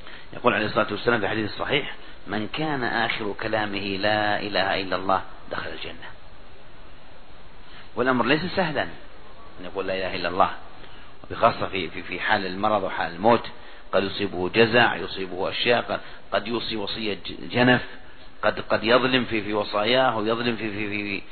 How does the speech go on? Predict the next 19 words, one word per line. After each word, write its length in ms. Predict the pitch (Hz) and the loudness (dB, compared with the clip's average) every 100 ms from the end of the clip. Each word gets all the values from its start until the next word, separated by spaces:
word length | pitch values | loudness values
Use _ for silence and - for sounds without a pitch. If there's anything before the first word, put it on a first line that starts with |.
| - - - | -10 -10 -6
في، 140 | 107 | -6
في 160 | 98 98 | -4 -4
حقوق 280 | 107 113 117 | -2 -2 0
أقاربه، 800 | 113 104 107 110 127 127 127 113 - - - - - | -2 4 6 8 6 6 4 2 -4 -10 -12 -10 2
قد، 460 | 113 107 123 117 107 | 2 4 2 0 0
كما 180 | 113 110 | 0 0
قلنا، 520 | 117 113 110 107 82 - - - | 2 0 2 0 -2 -6 -12 -8
نوع 260 | - 123 117 | 2 4 4
من 140 | 120 | 4
الجزع 340 | 117 131 123 110 | 2 4 6 6
بحيث 300 | 101 131 117 | 4 2 4
لو 80 | 117 | 4
حادث، 380 | 117 120 123 107 123 131 | 6 4 4 -2 0 2
لو 60 | |
كلمه 380 | 123 131 131 120 | 2 4 4 4
الناس 260 | 123 123 113 | 4 4 2
قال: 300 | - 110 87 55 - | 2 0 0 -10 -8
"اذهبوا 360 | 113 117 104 95 | -2 0 2 4
عني" 360 | 131 139 135 | 2 2 0